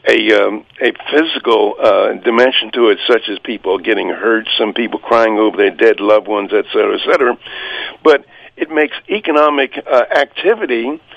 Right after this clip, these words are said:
in, uh, it, it, it makes a, it's, it has the effect of a law that, uh, that bans economic activity. Uh, that is, you find, uh,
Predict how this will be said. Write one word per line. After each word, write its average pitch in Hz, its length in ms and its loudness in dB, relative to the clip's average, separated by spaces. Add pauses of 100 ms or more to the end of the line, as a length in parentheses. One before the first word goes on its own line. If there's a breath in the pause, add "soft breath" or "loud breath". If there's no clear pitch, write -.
(200 loud breath)
in, 127 280 0
uh, 113 220 6
it, 131 260 0
it, - 220 -4
it 131 280 0
makes 156 260 -2
a, 143 60 4 (120)
it's, 139 180 -4
it - 220 -2
has 151 300 0
the 131 80 -2
effect 147 360 -2
of 107 120 -6
a 107 40 2
law 117 440 4 (320 loud breath)
that, 120 220 2 (100)
uh, 110 260 2 (200)
that 123 220 2
bans 139 440 0
economic 123 520 -2
activity. 135 680 -2 (340 loud breath)
Uh, 117 160 0
that 123 220 2
is, 117 140 0 (260 loud breath)
you 127 200 -12
find, 131 460 0
uh, 107 340 2